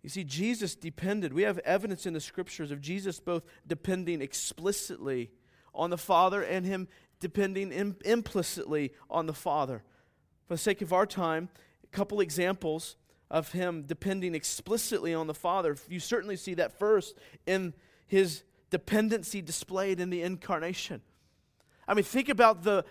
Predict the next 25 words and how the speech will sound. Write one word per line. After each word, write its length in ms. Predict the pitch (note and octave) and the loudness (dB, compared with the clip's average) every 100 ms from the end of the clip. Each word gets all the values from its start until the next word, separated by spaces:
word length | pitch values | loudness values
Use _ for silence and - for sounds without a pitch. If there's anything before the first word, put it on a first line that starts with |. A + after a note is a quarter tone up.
| - | 2
the 100 | G#3+ | 4
measure 560 | G#3 G#3 B3 C4 C4+ B3 | 4 6 6 6 6 8
of 140 | F#3+ | 6
faith 720 | - - B3 A3+ D#3+ D3 - - - G3 | 4 -2 4 6 6 2 -2 -16 -8 -2
that 180 | F#3 | -2
Jesus 640 | C#3+ D#3+ B3 C4+ B3+ A#3+ - - | -2 0 2 2 0 -2 -4 -4
had 320 | G#3 G#3+ G#3 | 4 6 6
to 100 | G#3 | 4
have 560 | F#3+ G#3 E3+ B2+ B2+ - - - | 6 8 8 6 0 -6 -20 0
in 200 | A#3+ C4+ | 4 6
his 220 | B3+ A#3+ | 6 4
Father 520 | - G3+ F#3+ E3+ E3 E3 - | 4 6 8 8 6 2 -4
before 540 | F#3+ F#3+ - A#3+ C#4+ C#4 | -2 -2 -2 2 2 2
the 140 | G3+ | 0
incarnation 1000 | F#3+ F3+ G#3+ E3 D#3 C#3 C#3 - C3+ C3 _ - _ | -2 -2 0 2 2 -2 -4 -6 -8 -10 _ -20 _
to 120 | - F3+ | -2 6
therefore 480 | G#3+ G#3+ G#3 G#3 | 8 6 6 4
submit 680 | F#3 - G3+ D#3 G#3+ B3 - - - - | 4 4 2 4 4 4 2 -18 -12 0
to 260 | C4+ D4+ | 2 4
the 100 | C4 | 4
Father 560 | - G3+ E3 D#3+ E3+ E3+ - | 2 4 6 6 4 -2 -6
in 160 | F#3 F3+ | -4 -2
coming 540 | - G#3+ G3 D#3+ C#3 - - | 0 0 2 -2 -4 -8 -12
to 440 | - F3 D3 B2 - _ | -2 2 2 0 -4 _
this 520 | B2+ C3+ B2+ A#2 - | -4 0 0 -2 -8